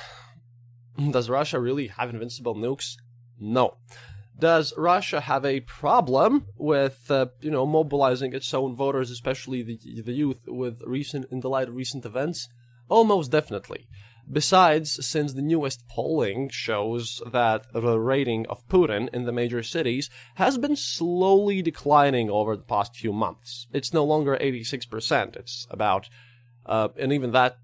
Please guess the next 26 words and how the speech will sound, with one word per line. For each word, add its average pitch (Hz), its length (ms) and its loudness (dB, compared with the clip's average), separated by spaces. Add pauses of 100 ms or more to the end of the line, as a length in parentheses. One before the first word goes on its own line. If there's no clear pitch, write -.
is, 113 220 -6 (180)
is 110 420 -2
really 117 220 2
inflated. 110 460 -4
It's 110 120 -12
about 117 300 0
sixty - 720 -8
percent 190 540 0
in 170 180 -2
Moscow 156 420 0
and 147 140 -2
Petersburg. 139 580 0 (680)
So 240 180 8
yeah, 147 220 4 (100)
<clears throat> - 580 -6
I 170 300 4
conclude 165 460 2
here 135 320 0
that 139 320 4
this 143 260 -2
is 135 260 -4
more 139 440 0
for, 120 440 0
um, 113 380 0
internal 247 380 2
consumption, 233 640 -2